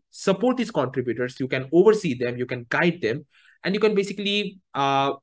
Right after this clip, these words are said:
allow them to, like, participate in these initiatives so that they can sustain their contributions. And finally, a mentoring working group can also build a capability upskill because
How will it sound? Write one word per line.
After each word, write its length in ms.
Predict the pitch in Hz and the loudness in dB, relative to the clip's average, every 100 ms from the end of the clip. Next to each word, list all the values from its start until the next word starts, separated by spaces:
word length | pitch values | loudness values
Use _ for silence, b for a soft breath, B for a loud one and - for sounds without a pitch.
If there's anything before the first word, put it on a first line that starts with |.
| - | 0
allow 240 | 165 196 | 4 4
them 140 | 214 190 | 4 2
to, 80 | |
like, 200 | 170 151 | 0 0
participate 440 | 156 135 139 151 160 | -2 -2 -6 -6 -4
in 160 | 147 | -2
these 200 | 127 143 | -2 -2
initiatives 500 | 160 156 160 160 165 | -2 -4 -4 -4 -2
so 100 | 156 | -2
that 220 | 139 131 131 | 0 -2 -2
they 100 | 120 | -4
can 460 | 127 117 113 117 _ - | -2 -2 -4 -6 _ -6
sustain 380 | 180 175 180 | -4 2 2
their 140 | 147 120 | 2 0
contributions. 840 | 95 90 147 202 - 87 - - _ b b b b | -4 -6 -4 -4 -4 -10 -12 -16 _ b b b b
And 180 | - 131 | -6 0
finally, 580 | 135 185 214 208 214 220 _ - | 2 4 4 0 -2 -6 _ -6
a 60 | 156 | 0
mentoring 460 | 156 160 175 190 | 2 2 2 2
working 300 | 170 151 175 | 2 0 -2
group 200 | 156 160 | -2 -2
can 120 | 160 156 | -4 -4
also 400 | 156 156 156 190 | 0 0 0 0
build 240 | 160 139 143 | 0 0 0
a 60 | |
capability 540 | 139 135 113 120 117 143 | -2 -4 -4 -2 -4 -2
upskill 440 | 190 - - 95 | -4 -4 -4 -4
because 460 | 120 117 104 107 | -2 0 0 0